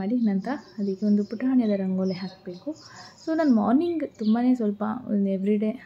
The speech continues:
ಅಂದರೆ ವಾರ ಇದ್ದಾಗ ಅಷ್ಟೇ morning ಪೂಜೆ ಮಾಡೋದು. So, every day ಏನು ಪೂಜೆ ಮಾಡಲ್ಲ, ಹೀಗೆ ಮುದ್ದು ಎಲ್ಲ ನೋಡ್ಕೊಳ್ಳೋದಿರುತ್ತೆ, ಅವನ್ನ care ಮಾಡೋದೇ ನಮಗೆ time ಆಗಿರುತ್ತೆ. So, ತಿಂಡಿ, ಊಟ, ಅಡುಗೆ ಅಂತ busy ಆಗೋಗಿರ್ತೀನಿ ಅರ್ಲಿ morning ನಾನು. So,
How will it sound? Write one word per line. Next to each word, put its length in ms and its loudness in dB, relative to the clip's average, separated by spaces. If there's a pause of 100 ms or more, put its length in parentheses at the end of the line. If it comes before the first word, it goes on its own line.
ಅಂದರೆ 260 -2
ವಾರ 160 -4 (140)
ಇದ್ದಾಗ 260 -6
ಅಷ್ಟೇ 240 -4
morning 340 -4
ಪೂಜೆ 300 -8
ಮಾಡೋದು. 300 -8 (320)
So, 40 -6 (200)
every 200 -2
day 120 0
ಏನು 180 4
ಪೂಜೆ 300 -6
ಮಾಡಲ್ಲ, 240 -6 (160)
ಹೀಗೆ 260 -4
ಮುದ್ದು 300 -2
ಎಲ್ಲ 200 -2
ನೋಡ್ಕೊಳ್ಳೋದಿರುತ್ತೆ, 800 -6
ಅವನ್ನ 320 -2 (340)
care 280 2
ಮಾಡೋದೇ 320 2
ನಮಗೆ 320 -4
time 240 -6
ಆಗಿರುತ್ತೆ. 400 -6 (440)
So, 80 0 (100)
ತಿಂಡಿ, 320 8 (160)
ಊಟ, 140 -2 (120)
ಅಡುಗೆ 300 -4
ಅಂತ 220 -8
busy 260 -2
ಆಗೋಗಿರ್ತೀನಿ 520 -6
ಅರ್ಲಿ 220 -6
morning 360 -6
ನಾನು. 160 -2 (420)
So, 60 -6